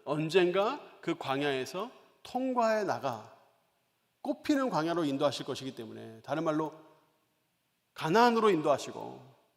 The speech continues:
부활로 인도하시고 또 하나님의 나라 천국으로 인도하실 것이기 때문에 우리는 갈망을 놓치면 안 돼요.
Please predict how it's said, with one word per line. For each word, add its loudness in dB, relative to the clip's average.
부활로 4
인도하시고 -2
또 0
하나님의 6
나라 8
천국으로 -4
인도하실 2
것이기 -6
때문에 -6
우리는 0
갈망을 0
놓치면 -8
안 -16
돼요. -18